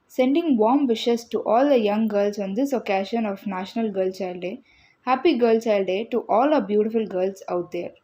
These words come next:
Let us come forward to commit ourselves to the issues of the girl children. The world will be a better place if we equally push our girls just like we do our boys. She can make hearts melt and she can also rule the world.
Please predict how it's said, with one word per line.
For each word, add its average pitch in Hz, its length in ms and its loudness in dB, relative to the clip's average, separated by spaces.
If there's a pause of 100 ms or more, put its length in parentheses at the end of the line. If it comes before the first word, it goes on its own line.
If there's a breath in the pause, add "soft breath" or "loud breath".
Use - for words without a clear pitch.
(420)
Let 233 160 -2
us 330 140 2
come 254 260 2
forward 233 500 2
to 269 60 2
commit 226 480 -2
ourselves 202 520 -2
to 240 100 -6
the 196 160 -2
issues 269 340 0
of 202 160 -2
the 185 80 -2
girl 190 220 -2
children. 180 420 -10 (760)
The 220 120 2
world 302 360 4
will 277 180 2
be 269 160 2
a 240 60 6
better 202 320 0
place 202 480 -4
if - 160 -8
we 220 100 -6
equally 254 480 2
push 254 380 -2
our 196 180 -2
girls 208 500 0
just 240 360 -2
like 247 240 2
we 190 100 0
do 202 240 -2
our - 140 -6
boys. - 500 -10 (560 soft breath)
She - 180 0
can 262 220 4
make 320 240 2
hearts 226 420 -2
melt 226 380 0 (100)
and 208 220 -4
she 226 80 -4
can 220 220 -2
also 208 400 0
rule 220 240 2
the 190 120 -2
world. 175 340 -2